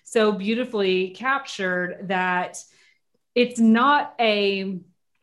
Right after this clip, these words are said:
there's no one right answer, right? Like, there's no,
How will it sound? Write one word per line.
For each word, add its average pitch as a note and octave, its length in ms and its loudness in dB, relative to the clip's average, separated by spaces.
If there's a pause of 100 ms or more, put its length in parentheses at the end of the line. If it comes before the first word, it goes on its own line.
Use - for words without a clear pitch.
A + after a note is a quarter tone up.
(120)
there's G#3 340 2
no A#3+ 360 4
one G#3 640 -2
right F3+ 380 -4
answer, D#3+ 520 -8
right? F3+ 240 -4
Like, F#3+ 200 -4
there's G3 320 0
no, G3+ 720 2